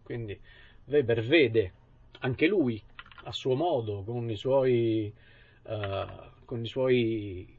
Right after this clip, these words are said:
criteri, con la sua straordinaria ricchezza interiore, problematica, come abbiamo anche già accennato,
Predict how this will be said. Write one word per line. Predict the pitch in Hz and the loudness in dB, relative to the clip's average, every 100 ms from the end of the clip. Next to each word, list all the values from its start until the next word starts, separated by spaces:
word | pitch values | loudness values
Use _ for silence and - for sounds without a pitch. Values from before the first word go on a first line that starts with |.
| - | -12
criteri, | - 117 165 175 135 110 | -8 -2 0 2 0 -2
con | 104 107 | -4 -6
la | 104 | -8
sua | 101 113 104 101 87 80 - - _ _ _ _ _ _ - - _ - - - - - - - - | -6 -4 -4 -6 -8 -12 -18 -20 _ _ _ _ _ _ -20 -20 _ -20 -20 -20 -20 -20 -18 -18 -18
straordinaria | - - 123 117 117 123 170 127 113 | -16 -6 -4 -4 -2 -4 -2 0 0
ricchezza | 113 - 131 120 120 | 0 -2 -4 -2 -4
interiore, | 117 120 156 170 113 | 0 0 2 2 0
problematica, | 110 101 120 139 113 107 104 | -4 -4 -2 -2 -6 -6 -8
come | 101 | -8
abbiamo | 101 110 107 101 | -6 -6 -6 -8
anche | 101 - 98 | -10 -12 -6
già | 110 | -6
accennato, | 101 - 214 101 110 180 | -6 -10 -10 -10 -8 -8